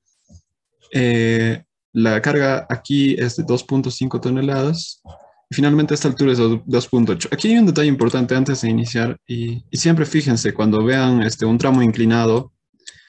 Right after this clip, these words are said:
eh, siempre fíjense los lados. ¿Por qué les digo esto? Por ejemplo, aquí tenemos dos punto ocho para este lado y aquí tenemos como base dos punto uno. Estoy hablando del tramo C D.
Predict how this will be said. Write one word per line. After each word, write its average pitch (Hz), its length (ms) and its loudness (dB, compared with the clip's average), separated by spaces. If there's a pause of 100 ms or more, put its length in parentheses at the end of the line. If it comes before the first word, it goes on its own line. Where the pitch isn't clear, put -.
(300)
eh, 110 600 2
siempre 165 300 2
fíjense 165 420 2
los 117 160 2
lados. 117 500 0 (560)
¿Por 127 160 -2
qué 151 120 0
les 139 140 0
digo 127 180 4
esto? 113 360 -4
Por - 120 -12
ejemplo, 123 260 -2
aquí 127 140 -4
tenemos 143 240 2
dos 147 160 2
punto 151 260 2
ocho 131 220 -2
para 110 160 0
este 120 160 -6
lado 113 280 0
y 123 140 -4
aquí 113 160 -4
tenemos 117 600 -4 (120)
como 107 220 -4
base 120 340 -2
dos 113 180 0
punto 113 340 -4
uno. 113 260 -6
Estoy 151 200 -2
hablando 143 260 2
del 107 100 0
tramo 117 220 0
C 113 160 -2
D. 120 200 -6